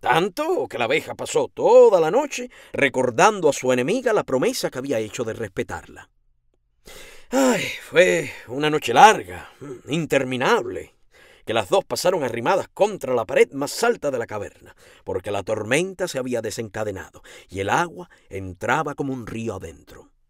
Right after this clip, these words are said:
Hacía mucho frío. Ade-, además, adentro reinaba la oscuridad más completa. De cuando en cuando la culebra sentía, ay, impulso de lanzarse sobre la abeja, y ésta creía entonces llegado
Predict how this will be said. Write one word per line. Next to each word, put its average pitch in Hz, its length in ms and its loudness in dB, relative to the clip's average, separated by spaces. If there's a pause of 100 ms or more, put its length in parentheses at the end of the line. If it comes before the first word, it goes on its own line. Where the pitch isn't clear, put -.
(960)
Hacía 185 280 -6
mucho 180 240 -2
frío. 139 600 -8 (600)
Ade-, 143 220 -2
además, 113 640 -2
adentro 101 680 -4
reinaba 107 460 -2
la 127 80 0
oscuridad 120 460 -6
más 160 220 -8
completa. - 680 -6 (1120)
De 170 100 -4
cuando 240 360 4
en 240 100 0
cuando 185 360 0
la 190 100 2
culebra 151 400 -4
sentía, 143 500 -6 (440)
ay, 170 420 -4 (140)
impulso 117 600 -4
de 104 100 -6
lanzarse 110 580 -2
sobre 101 260 -8
la 95 100 -6
abeja, - 420 -10 (240)
y 110 240 -6
ésta 135 180 -4
creía 165 260 -6
entonces 196 380 -8
llegado 185 380 2